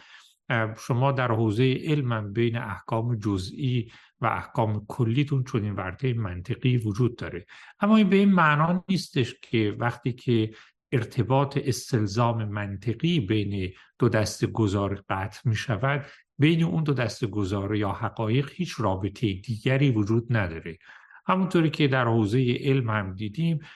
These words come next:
کاملاً شما ممکن است بگید که مثلاً فرض کنید که بهترین تفسیر، عرض کنم که داده‌های جزئی فلان تفسیر یا تئوری کلی است.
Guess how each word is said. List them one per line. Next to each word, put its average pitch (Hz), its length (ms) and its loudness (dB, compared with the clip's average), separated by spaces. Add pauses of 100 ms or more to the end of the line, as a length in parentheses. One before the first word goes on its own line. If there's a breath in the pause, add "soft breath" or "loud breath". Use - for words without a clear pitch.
(160 loud breath)
کاملاً 160 400 2
شما 160 380 -2
ممکن 143 320 -4
است 147 280 -2
بگید 135 320 -4
که - 180 -2
مثلاً 123 520 -2
فرض 110 280 -4
کنید 101 340 -6
که - 120 0
بهترین 101 720 -2
تفسیر، 110 920 -2 (400 loud breath)
عرض 104 200 0
کنم 107 300 -4
که 117 120 0
داده‌های 101 880 0
جزئی 135 800 0 (160 loud breath)
فلان 104 480 -2
تفسیر 143 640 0
یا 127 220 2
تئوری 123 760 -2
کلی 92 560 -4
است. - 260 -12